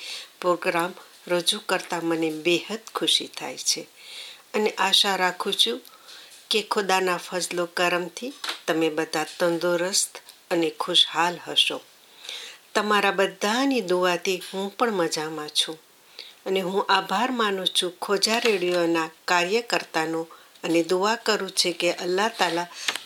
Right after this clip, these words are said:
તેઓને ઓર ને ઓર તરક્કી અને કામયાબી આપે. ઇલાહી આમીન. આજે આપણે એક એવા જન્નતી ફળની વાત કરીશું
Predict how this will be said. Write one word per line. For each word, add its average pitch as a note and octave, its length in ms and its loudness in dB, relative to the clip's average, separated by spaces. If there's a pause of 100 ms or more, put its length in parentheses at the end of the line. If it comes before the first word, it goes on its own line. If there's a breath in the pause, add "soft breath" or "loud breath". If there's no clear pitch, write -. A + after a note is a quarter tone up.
(160 loud breath)
તેઓને E3+ 440 4 (220)
ઓર A3 360 4
ને F3+ 220 0 (180)
ઓર G#3 260 2 (140)
તરક્કી F3+ 600 -2 (180)
અને E3 180 4
કામયાબી D#3+ 720 0
આપે. E3+ 460 -2 (380)
ઇલાહી D3 520 -4
આમીન. C#3 440 -8 (1400 loud breath)
આજે B3 340 4
આપણે A#3 360 2
એક F3+ 200 0 (200)
એવા G3+ 340 2 (280)
જન્નતી F#3+ 600 2
ફળની F#3 480 0
વાત E3 240 0 (180)
કરીશું E3+ 580 4